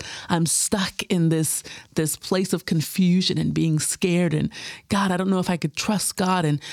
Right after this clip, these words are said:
basing my future off of my past experiences. They laugh because they're like, "That's not even gonna be a thing.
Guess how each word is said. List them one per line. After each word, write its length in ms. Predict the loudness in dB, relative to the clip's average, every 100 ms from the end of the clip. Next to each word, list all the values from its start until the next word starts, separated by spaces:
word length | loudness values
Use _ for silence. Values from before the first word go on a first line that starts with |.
| -2 0 2
basing 540 | 2 0 2 2 2 -4 -20 -20 _ _ -2
my 200 | 0 0
future 560 | 0 0 0 2 0
off 280 | 2 0 0
of 120 | 0
my 140 | 2 0 -2
past 400 | -2 -2 0 -2
experiences. 880 | -2 -2 0 2 4 2 0 -6 -8 -12 -14 -12 -2
They 120 | 0
laugh 480 | 2 0 0 -2 -4
because 320 | 0 0 0
they're 160 | 0
like, 320 | 2 0 -2 -8 _
"That's 240 | -8 -4 -2
not 160 | 0
even 160 | 2 2
gonna 140 | 0
be 100 | 0
a 60 | -4
thing. 360 | -4 -4 -4